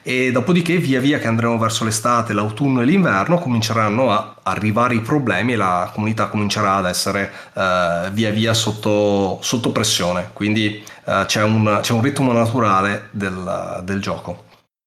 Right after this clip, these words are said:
Sto facendo mente locale. Allora, per giocare la versione breve del gioco dobbiamo togliere delle, delle carte dal mazzo, sostanzialmente quattro carte ad ogni epoca. Quindi, eh, direi che possiamo andare in ordine,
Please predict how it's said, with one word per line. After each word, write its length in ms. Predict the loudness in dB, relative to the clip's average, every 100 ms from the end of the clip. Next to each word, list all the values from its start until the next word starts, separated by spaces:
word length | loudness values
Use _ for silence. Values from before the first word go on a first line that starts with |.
| _
Sto 120 | -6
facendo 260 | -2 0 2
mente 200 | 2 0
locale. 540 | 0 2 2 0 -4 -16 _
Allora, 340 | 0 2 4 0
per 320 | -4 -4 -2
giocare 280 | 0 2 2
la 80 | 2
versione 480 | 2 0 0 0 -2
breve 260 | -4 -2 0
del 140 | 0
gioco 300 | 2 0 0
dobbiamo 640 | -2 0 0 0 -2 -4 -16 _
togliere 580 | 0 2 2 2 0 -2
delle, 720 | -4 -2 0 0 2 2 0 0
delle 140 | -2
carte 260 | -2 -2 0
dal 100 | 2
mazzo, 280 | 0 -2
sostanzialmente 680 | -6 -4 -4 -2 0 0 -4
quattro 460 | -2 -2 -2 -4 -2
carte 640 | 0 0 0 -2 -2 -4
ad 200 | -4 -2
ogni 440 | 0 2 2 0 -4
epoca. 460 | -6 -4 -6 -8 -8
Quindi, 540 | 0 2 2 0 -4 -6
eh, 360 | -4 -2 -2 -2
direi 240 | -2 -2
che 80 | -4
possiamo 340 | -4 -4 -2 0
andare 500 | 0 0 0 -2 -4
in 160 | 0 2
ordine, 480 | 2 2 2 2